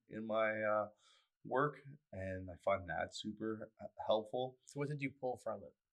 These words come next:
Speaker 2: specifically with fetal alcohol syndrome?
Speaker 1: That consequences don't change behavior. So if I
Speaker 2: Okay.
Speaker 1: consequence kids with fetal alcohol syndrome, I'm doing that to satisfy myself and my ego
Speaker 2: Yeah.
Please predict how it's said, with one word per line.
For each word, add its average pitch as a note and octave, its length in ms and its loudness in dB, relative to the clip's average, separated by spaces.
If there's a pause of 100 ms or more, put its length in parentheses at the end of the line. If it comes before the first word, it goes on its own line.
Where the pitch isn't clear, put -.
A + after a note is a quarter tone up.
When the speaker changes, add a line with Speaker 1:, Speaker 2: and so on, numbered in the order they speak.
(880)
Speaker 2:
specifically C#3 520 -2
with A#2 160 -6
fetal A2+ 240 -2
alcohol A2 340 -4
syndrome? G2+ 260 -18 (1120)
Speaker 1:
That F#2 320 6 (220)
consequences A2 1160 0 (220)
don't F#2 420 2 (400)
change F2 400 -8 (180)
behavior. E2+ 720 -8 (200)
So - 240 -8
if F#2+ 80 -4
I F#2 100 0
Speaker 2:
Okay. F#2 220 -4
Speaker 1:
consequence G#2+ 720 -2 (120)
kids F#2 320 -10
with F#2 240 -10
fetal F2+ 240 -4
alcohol F2 440 -2
syndrome, G#2+ 360 -8 (440)
I'm F#2 200 0
doing F#2 260 -6
that E2+ 180 -4
to E2+ 80 -14
satisfy E2+ 680 0
myself D#2+ 520 -6
and E2+ 180 -12
my D#2 160 -6 (100)
ego G#2+ 500 -4
Speaker 2:
Yeah. - 140 -12